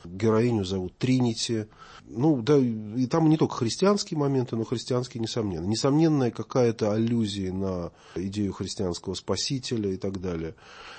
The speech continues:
Притом даже некоторые богословы, такие как Андрей Кураев, например, там даже решил, что это вообще христианский фильм. Но это, конечно, не христианский фильм совершенно, и впоследствии это стало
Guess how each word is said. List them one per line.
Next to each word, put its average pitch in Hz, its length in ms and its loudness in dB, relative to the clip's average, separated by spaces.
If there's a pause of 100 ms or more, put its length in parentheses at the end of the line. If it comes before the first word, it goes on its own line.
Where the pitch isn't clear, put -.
(160)
Притом 165 300 4
даже 165 200 6
некоторые 143 460 2
богословы, 143 640 2
такие 107 300 -4
как - 180 -6
Андрей 104 260 2
Кураев, 135 520 0
например, 110 400 -6
там 98 180 -6
даже 95 360 -4
решил, 92 260 -8
что - 160 -6
это 98 100 -6
вообще 98 180 -8
христианский 98 600 -6
фильм. 160 320 -2
Но 127 80 2
это, 131 100 -4
конечно, 110 220 -6
не 104 60 -4
христианский 85 560 -10
фильм 170 180 -8
совершенно, 98 540 -10
и 82 220 -8
впоследствии 104 640 -8
это 87 140 -12
стало 90 360 -6